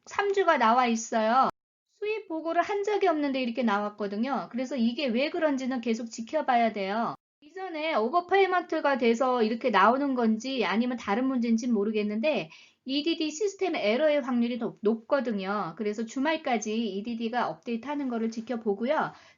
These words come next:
이게 어떻게 되는지 저도 같이 팔로우업을 좀 해보려고 그래요. 그래서 여러분들 혹시 이런 내용이 있으면은 당황하지 마시고 일단 좀 기다려보세요. 저도 새로운 소식이 나오면 빨리 알려드릴게요.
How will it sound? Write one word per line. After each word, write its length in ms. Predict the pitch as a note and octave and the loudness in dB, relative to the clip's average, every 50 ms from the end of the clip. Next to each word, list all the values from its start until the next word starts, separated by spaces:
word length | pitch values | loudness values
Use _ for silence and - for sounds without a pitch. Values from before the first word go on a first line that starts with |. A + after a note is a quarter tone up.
| _ A#3+ | _ -6
이게 160 | B3 C4+ B3+ | 0 2 4
어떻게 420 | G#3 A3+ A3+ - F4 E4+ F4+ E4 | 4 2 2 -2 -4 -2 -2 -2
되는지 380 | C4+ C#4 B3 A#3+ A#3 A3+ A#3 A#3 | 0 0 0 2 2 0 -2 -2
저도 260 | - G#3 G3+ G3+ A#3 | -4 -4 -4 -2 -4
같이 340 | A3+ - F3+ F3+ - A#3 A3+ | -4 -6 -8 -8 -8 -6 0
팔로우업을 460 | - E4+ F4+ F4 F4 D#4 - B3 A3+ | 0 2 4 4 2 2 2 -2 -4
좀 140 | A#3 G#3 G3+ | -4 -4 -4
해보려고 420 | B3 D4+ D4+ D4+ C#4+ B3+ A#3 G3 | -4 -4 -4 -4 -4 -4 -4 -4
그래요. 360 | G#3 F#3+ F3+ F3+ G3+ G#3 F#3+ F3 | -4 -4 -4 -2 -2 -2 -2 -4
그래서 240 | G#3+ G#3+ - A3+ G3 | -6 -6 -2 0 0
여러분들 480 | F#3 G3+ B3+ C#4 C4+ C4 A#3+ C4+ B3+ | 2 2 0 0 -2 -2 -2 -4 -4
혹시 260 | A#3 - - - B3+ | -4 -6 -8 -10 -8
이런 360 | G3+ G#3 A3 A#3+ B3 B3 A#3+ G3+ | -6 -2 -2 0 0 0 0 0
내용이 340 | F3+ F#3 G#3 A3 A#3 A#3 G3+ | 2 0 2 2 2 0 0
있으면은 560 | F3+ - - G#3+ G#3 G#3 A3+ C#4+ C#4+ G#3 D#3 - - - - _ _ _ | -2 -6 -8 -8 -6 -4 -4 -2 -2 -4 -4 -6 -12 -20 -20 _ _ _
당황하지 640 | - - G#3 A3+ C4+ D4 D4 C#4+ C#4 C4+ C#4+ D4 | -6 -2 0 2 2 2 2 2 0 0 0 0
마시고 460 | B3 F#3+ F3+ F#3+ - B3 A3+ A#3 A#3+ | 0 0 0 -2 -2 -4 -4 0 0
일단 240 | G#3 G3 - A3+ A3+ | 0 0 0 -2 -2
좀 160 | A#3 C#4 C#4+ | -2 -2 -6
기다려보세요. 840 | - - A#3+ A3 A#3+ B3+ B3 G#3+ G3+ G3 G3 - G3+ F#3 F#3 G3+ A#3+ A#3 | -4 -4 -2 -2 -2 -2 -2 -2 -4 -6 -6 -4 -4 -4 -2 -2 -4 -2
저도 260 | A3+ G#3 G3+ G#3+ A3 | -2 -2 -2 -2 -2
새로운 340 | A3 C#4+ D4+ D#4 D4+ C#4+ C4+ | -2 -2 -4 -4 -4 -4 -6
소식이 340 | B3+ C#4+ B3+ A#3 B3+ B3 A#3 | -6 -8 -8 -8 -8 -6 -4
나오면 320 | G3 E3+ F#3 G3+ G#3 G3+ | -4 -4 -4 -4 -6 -6
빨리 200 | - C#4 D4 C#4+ | -4 -4 -4 -2
알려드릴게요. 1000 | A3+ D#3+ D#3+ F#3 G#3 A3 G#3+ G#3 F#3+ F#3 E3+ E3 - - F#3 F3+ F#3+ A#3 D4 E4+ | -2 -2 -2 -2 -2 -4 -2 -2 -4 -4 -6 -8 -10 -8 -6 -4 -2 0 -2 -2